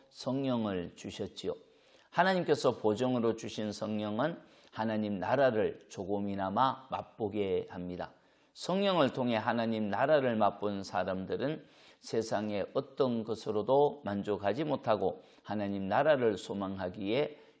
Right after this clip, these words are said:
육신의 장막집이 무너질 때 낙심하지 않고 오히려 하나님 나라를 사모하는 것입니다. 성령을 통하여 하나님 나라를 소망하는 사람들은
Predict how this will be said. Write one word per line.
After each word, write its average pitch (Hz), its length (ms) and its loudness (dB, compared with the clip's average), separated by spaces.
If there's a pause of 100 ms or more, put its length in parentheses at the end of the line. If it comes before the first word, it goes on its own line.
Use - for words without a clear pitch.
육신의 104 800 -4
장막집이 107 1040 -4
무너질 104 560 -4
때 156 320 0 (160)
낙심하지 104 640 -4
않고 92 480 -4 (200)
오히려 104 640 0 (100)
하나님 95 540 -6
나라를 101 600 -2
사모하는 92 640 -6
것입니다. 90 500 -8 (460)
성령을 190 540 2
통하여 110 400 2
하나님 104 480 -2
나라를 123 500 2
소망하는 101 720 -4
사람들은 98 720 -2